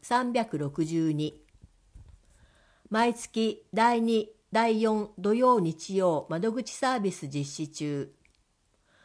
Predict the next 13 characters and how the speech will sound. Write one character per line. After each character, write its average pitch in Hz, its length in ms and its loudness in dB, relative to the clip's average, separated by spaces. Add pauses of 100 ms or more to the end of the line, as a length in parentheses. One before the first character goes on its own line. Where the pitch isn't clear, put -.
(140)
今 247 260 2
月 233 300 0
は 196 280 0 (120)
九 247 300 2
日 220 500 0
土 190 140 0
曜 208 280 2
日、 143 220 -6 (520)
十 233 300 2
日 202 320 2
日 180 380 -4
曜 208 260 2
日、 - 240 -8